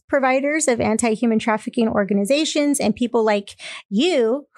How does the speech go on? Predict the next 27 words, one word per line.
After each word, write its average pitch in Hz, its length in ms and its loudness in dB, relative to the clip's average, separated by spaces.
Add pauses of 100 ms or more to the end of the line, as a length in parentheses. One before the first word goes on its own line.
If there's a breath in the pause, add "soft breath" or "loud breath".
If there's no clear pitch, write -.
who 254 260 2
are 214 240 0
listening 269 480 0
to 240 120 0
this 214 200 -2
could 381 240 -2
have 262 340 0
some 240 220 0
vicarious 214 560 0
trauma, 233 400 0 (400 loud breath)
and 240 140 2
the 240 60 0
therapists 285 500 -2
they 254 160 2
see 294 420 0
don't 294 300 0
normally 294 340 2
allow 220 340 2
them 233 260 2
to 240 140 -2
move 226 280 2
back 214 240 -2
and 202 160 0
forth. 220 400 0 (320 loud breath)
And 220 160 2
so 208 160 0
here, 254 560 0